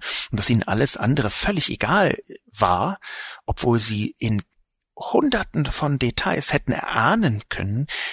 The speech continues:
dass es hochproblematische Wirkungen gibt. Wahrscheinlich wussten sie sogar, dass es problematische Wirkungen gibt, aber dieses Wissen muss dann eben auch zu Handlungen führen und das hat es offenbar nicht getan.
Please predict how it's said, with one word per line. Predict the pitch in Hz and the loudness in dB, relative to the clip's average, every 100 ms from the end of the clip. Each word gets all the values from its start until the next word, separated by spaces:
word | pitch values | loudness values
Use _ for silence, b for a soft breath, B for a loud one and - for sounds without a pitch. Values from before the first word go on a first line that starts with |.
| - | -4
dass | 104 | -4
es | 107 - | 0 -2
hochproblematische | - - 294 277 - - - 156 151 147 165 185 143 - 123 | -2 -2 0 0 0 -4 -2 0 2 2 0 -4 0 0 0
Wirkungen | 160 202 - 95 | -4 -2 0 0
gibt. | 92 - - - B B - | -2 -6 -12 -14 B B -4
Wahrscheinlich | 117 151 - 147 | 0 0 0 0
wussten | 254 - - | 2 2 0
sie | 220 - | -4 -2
sogar, | 135 107 | 0 0
dass | 98 - | 0 -4
es | |
problematische | - 127 107 98 90 101 - - | -2 -2 0 0 -2 0 -2 -2
Wirkungen | 92 - 92 92 - B B B | -8 -6 -4 -4 -8 B B B
gibt, | - 147 226 | 2 2 4
aber | 202 180 | 4 6
dieses | 143 147 147 98 | 4 0 0 2
Wissen | 113 160 | 2 6
muss | 175 151 - | 6 6 4
dann | 165 | 2
eben | - - | 2 -2
auch | - | -2
zu | - 123 | -4 2
Handlungen | 220 240 131 | 2 6 4
führen | 117 139 | 4 2
und | 151 | 4
das | - - | 4 2
hat | |
es | 160 | 0
offenbar | - - 139 | -4 -2 0
nicht | 135 139 - _ _ _ _ _ - | 2 0 -4 _ _ _ _ _ -10
getan. | - - 92 | -4 -2 -4